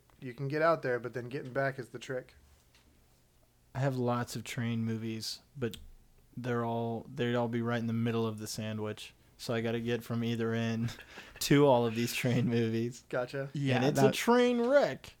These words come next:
Speaker 1: <laughs>
Speaker 2: trying to get there.
Speaker 3: <laughs> Saw what you did there.
Speaker 1: I like that.
Speaker 2: <laughs>
Speaker 1: I'm trying to work it out here on the back end too while you guys are figuring it out to see if I can, how many train movies I can get in there.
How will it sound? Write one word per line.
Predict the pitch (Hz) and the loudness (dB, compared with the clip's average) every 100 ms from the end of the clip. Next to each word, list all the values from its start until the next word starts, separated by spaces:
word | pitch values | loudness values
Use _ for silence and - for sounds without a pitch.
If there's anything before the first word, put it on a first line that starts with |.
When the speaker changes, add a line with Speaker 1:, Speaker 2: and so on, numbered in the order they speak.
| _ - | _ 4
Speaker 1:
<laughs> | 160 | 6
Speaker 2:
trying | 160 143 147 156 | 10 10 10 10
to | 233 | 10
get | 156 127 | 8 6
there. | 113 110 - - | 4 4 0 -6
Speaker 3:
<laughs> | - | -4
Saw | - 143 | 6 8
what | 127 | 8
you | 123 | 8
did | 123 | 6
there. | 117 117 131 _ _ _ | 4 2 0 _ _ _
Speaker 1:
I | 147 | -4
like | 127 123 | -4 -4
that. | 123 131 135 - - | -4 -2 0 -2 -4
Speaker 2:
<laughs> | 208 170 - - - - - _ _ - - _ _ _ _ _ _ _ _ _ - | -6 -6 -10 -16 -20 -20 -20 _ _ -20 -20 _ _ _ _ _ _ _ _ _ -14
Speaker 1:
I'm | 127 | -12
trying | 127 120 | -8 -6
to | |
work | 117 117 | -6 -6
it | 123 | -6
out | 120 | -6
here | 117 120 | -6 -8
on | |
the | 120 | -8
back | 113 120 117 | -8 -8 -8
end | 117 113 | -12 -8
too | 123 | -8
while | 117 | -6
you | 113 117 | -6 -8
guys | 117 | -8
are | 117 | -12
figuring | - 117 113 | -14 -12 -10
it | 113 | -10
out | 117 117 | -10 -10
to | 147 | -14
see | - | -14
if | 117 | -12
I | 120 | -10
can, | 113 117 117 - - | -12 -12 -14 -14 -10
how | |
many | 131 123 | -8 -6
train | 139 131 | -6 -4
movies | 131 123 117 | -4 -6 -4
I | 117 | -4
can | 123 | -6
get | 117 113 | -8 -8
in | 117 | -10
there. | 117 | -12